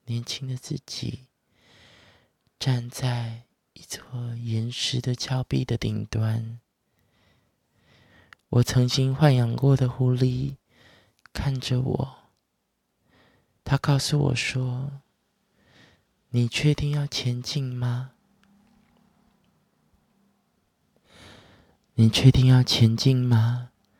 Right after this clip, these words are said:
未来是非常的，有非常多变数的。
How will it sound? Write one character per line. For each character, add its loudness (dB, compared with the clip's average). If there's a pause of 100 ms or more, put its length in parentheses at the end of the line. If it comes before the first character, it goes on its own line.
(960)
未 6
来 0 (1300)
是 -2
非 4
常 -2
的， 2 (520)
有 2
非 2
常 -2
多 2
变 -2
数 -6 (100)
的。 -10